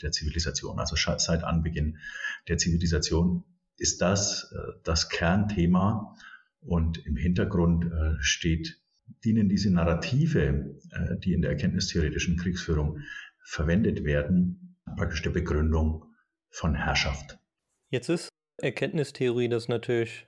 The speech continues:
Speaker 2: wie heißt es nochmal, es gibt noch einen, noch einen schlimmeren Fachausdruck.
Speaker 1: Epistemologie.
Speaker 2: Ähm, ja, ja. Also ich meine, für, für, für die meisten ist das, äh, ja, ich hatte n-, von, vor kurzem ein Gespräch, da hat einer wieder gesagt, ja, müsste jeder als Kind das beigebracht bekommen, so
Speaker 1: Mhm.
Speaker 2: Erkenntnis, die Grundlagen.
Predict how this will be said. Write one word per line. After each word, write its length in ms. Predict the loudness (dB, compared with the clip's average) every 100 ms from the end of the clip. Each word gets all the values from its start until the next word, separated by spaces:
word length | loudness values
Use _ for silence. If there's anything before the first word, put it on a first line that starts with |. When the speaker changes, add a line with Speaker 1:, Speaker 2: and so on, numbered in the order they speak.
| _
Speaker 2:
wie 80 | -4
heißt 100 | -4
es 40 | -2
nochmal, 280 | 0 0 -2
es 120 | -4
gibt 180 | -6 -2
noch 80 |
einen, 320 | -2 -2 -4 -4
noch 160 | -2
einen 100 | -4
schlimmeren 400 | -2 -2 0 -2
Fachausdruck. 580 | -2 -4 -4 -6 -6 -2
Speaker 1:
Epistemologie. 800 | 0 0 2 2 4 4 4 0
Speaker 2:
Ähm, 180 | -2 -8 -8
ja, 260 | -2 0 0
ja. 240 | 0 -2 -4 -10 -16 -8
Also 160 | -2 0
ich 140 | 0
meine, 240 | 0 0 0
für, 240 | -2 -2
für, 400 | -2 0 2 2
für 180 | 0 0
die 100 | 2
meisten 360 | 2 0 0 -2
ist 180 | -2 -2
das, 260 | -4 -4
äh, 280 | -2 0 0 -4 _ -20 -20 -20 -20 -6
ja, 180 | -4 -4 -4
ich 100 | -4
hatte 180 | -4 -4
n-, 200 | -4 -4
von, 240 | -2 -4
vor 180 | -2 -6
kurzem 360 | -2 -4 -2 0
ein 40 |
Gespräch, 400 | 0 -2 -4 -4
da 140 | -2 -2
hat 100 | 0
einer 380 | 0 0 0 -2
wieder 480 | -2 0 0 -2 -8
gesagt, 300 | -4 -4 -2
ja, 320 | -2 -2 -2
müsste 300 | -2 -4 -2
jeder 360 | 0 0 0 -2
als 180 | -2 -6
Kind 300 | -6 -6 -6
das 140 | -8
beigebracht 640 | -4 -2 -4 -6 -8 -8 -8
bekommen, 400 | -8 -4 -2 0
so 100 | 0
Speaker 1:
Mhm. 80 |
Speaker 2:
Erkenntnis, 400 | 0 -2 -6 -8
die 80 | -8
Grundlagen. 640 | -6 -6 -4 -4 -2 -4